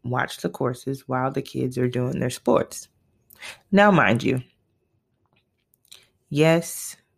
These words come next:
I'm paying attention to my kids while they're doing their activities. But my kids are so engulfed in what they're doing, they're not even paying attention to me. <laughs> So with that, I was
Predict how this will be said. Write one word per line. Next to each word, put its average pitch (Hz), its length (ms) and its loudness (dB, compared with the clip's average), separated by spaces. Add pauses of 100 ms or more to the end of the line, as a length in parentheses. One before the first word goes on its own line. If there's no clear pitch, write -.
(500)
I'm 135 160 -6
paying 127 340 -4
attention 143 440 -4
to 147 120 -4
my 143 180 -2
kids 131 480 0
while 123 200 0
they're 127 160 -2
doing 127 300 -2
their 127 140 -2
activities. 139 800 0 (540)
But 214 80 4
my 247 120 4
kids 294 320 2
are 190 100 4
so 214 200 2
engulfed 202 460 2
in 170 80 0
what 175 160 -2
they're 139 160 0
doing, 185 520 -2 (180)
they're 370 120 2
not 320 160 2
even 269 160 -2
paying 269 200 2
attention 254 340 -4
to 185 120 -10
me. 131 280 -8 (560)
<laughs> 226 80 6 (1500)
So 220 260 2
with 226 340 2
that, 143 420 0
I 147 80 2
was 147 180 -4